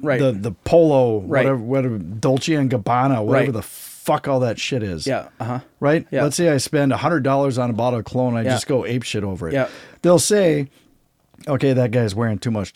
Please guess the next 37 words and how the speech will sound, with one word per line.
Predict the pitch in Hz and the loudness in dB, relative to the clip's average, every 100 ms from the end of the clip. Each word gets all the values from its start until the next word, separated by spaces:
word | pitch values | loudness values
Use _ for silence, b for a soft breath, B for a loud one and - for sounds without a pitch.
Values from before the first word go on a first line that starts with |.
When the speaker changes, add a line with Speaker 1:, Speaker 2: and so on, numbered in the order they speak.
| - | -14
Speaker 2:
cologne." | 104 104 113 95 | -8 -4 -2 -4
Speaker 1:
Yep. | 123 127 B B | -4 -6 B B
Speaker 2:
But | 147 - | -6 0
they | 139 | 4
won't | 170 196 | 4 4
say, | - 151 127 107 - | 0 0 0 -4 -2
"Oh, | 135 123 101 87 - | 0 0 0 -6 -12
what | 120 127 | -4 -2
a | 135 | 0
fucking | - - - - 135 117 117 | -4 -10 -12 -4 -2 0 -2
rube. | 107 120 113 98 | 0 0 0 -2
He's | 107 123 110 | -2 -4 -4
using | 110 95 - | -4 -4 -6
Axe | 104 104 - | -6 -6 -6
body | 95 95 101 | -6 -6 -6
spray." | 82 - 78 73 69 | -8 -10 -10 -8 -4
Speaker 1:
Right. | 131 104 _ b b b b | -4 -4 _ b b b b
Speaker 2:
What's | 190 - | -2 0
the | |
Speaker 1:
Be-, | 208 | 0
Speaker 2:
difference? | 240 247 107 - | 0 0 -6 -2
Speaker 1:
the | 170 | 0
difference | 196 220 185 | 2 2 0
is, | 170 147 | 0 0
is | 139 | -2
Axe | - 160 160 | -2 -2 -2
body | - 147 | 0 0
spray | 135 - 139 127 | 0 -2 -2 -2
smell-, | - - - 139 131 131 | -4 -6 -2 0 0 -2
smells | - 151 135 127 120 | -2 0 0 0 -2
like | 117 - | -6 -6
Axe | 110 - | -8 -6
body | 107 104 | -6 -6
spray | 104 110 | -8 -8
to | 101 | -8
me. | 98 107 _ | -10 -12 _
Like, | - 131 | -4 -4